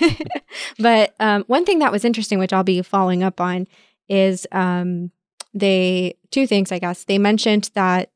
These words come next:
there was, there's a lot of confusion between the City of San Diego's ordinance and the Port of San Diego's ordinance and how that one works.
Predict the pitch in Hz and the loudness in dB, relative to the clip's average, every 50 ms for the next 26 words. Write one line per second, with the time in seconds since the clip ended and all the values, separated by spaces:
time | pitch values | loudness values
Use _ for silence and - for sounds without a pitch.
0 | _ _ 208 226 226 240 226 - _ 208 233 226 214 226 214 233 240 240 - 233 | _ _ 2 2 2 2 0 -2 _ 0 0 0 2 2 2 2 2 2 0 -4
1 | 214 220 - 214 214 214 233 233 220 214 208 - 226 208 196 196 190 - - 202 | -4 -2 -2 -2 -2 0 0 0 0 -2 -4 -4 -4 -2 -2 -4 -4 -4 -4 -2
2 | 202 196 190 196 - 202 196 190 185 180 190 190 185 - - 196 190 190 202 208 | -2 -2 -4 -4 -4 -4 -2 -2 -2 -2 -2 -4 -6 -6 -6 -4 -4 -2 0 0
3 | 208 208 - - - 185 185 180 175 175 180 185 _ - 190 - - - 208 185 | 0 -2 -4 -6 -8 -6 -4 -4 -4 -6 -6 -8 _ -10 -10 -8 -6 -6 -6 -4
4 | - - 233 - - 233 226 233 240 247 247 240 247 240 - - 247 240 247 254 | -6 -8 -10 -8 -6 -4 -2 0 0 0 0 0 -2 -4 -4 -6 -4 -2 -2 -2
5 | 254 254 262 247 - - _ _ - _ _ _ _ _ - 190 185 190 190 185 | -2 -2 -4 -6 -8 -12 _ _ -20 _ _ _ _ _ -10 -6 -6 -4 -4 -2
6 | 202 190 190 185 180 180 185 - - - 196 196 180 190 - - 208 214 214 220 | -2 -2 0 0 0 -2 -4 -6 -10 -8 -6 -6 -4 -4 -6 -6 -4 -4 -4 -2
7 | 214 214 214 214 220 214 - - - | -2 -2 -2 -2 -4 -6 -10 -14 -16